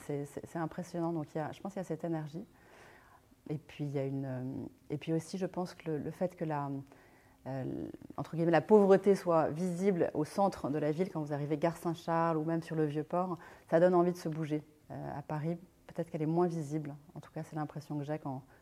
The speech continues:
quand j'y vais. Paris, c'est, bon, peut-être gare du Nord quand vous arrivez, mais sinon,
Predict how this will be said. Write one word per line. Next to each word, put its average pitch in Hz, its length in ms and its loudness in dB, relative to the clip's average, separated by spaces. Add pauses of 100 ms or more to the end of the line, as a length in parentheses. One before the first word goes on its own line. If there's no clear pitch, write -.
(120)
quand 151 80 -12
j'y 139 160 -10
vais. 139 160 -6
Paris, 120 340 -12 (120)
c'est, - 80 -14 (960)
bon, 139 100 -18 (160)
peut-être 127 140 -12
gare 123 160 -10
du 131 140 -6
Nord 120 200 -6
quand - 120 -14
vous 127 160 -10
arrivez, 127 400 -4
mais 160 180 -8
sinon, 123 380 -10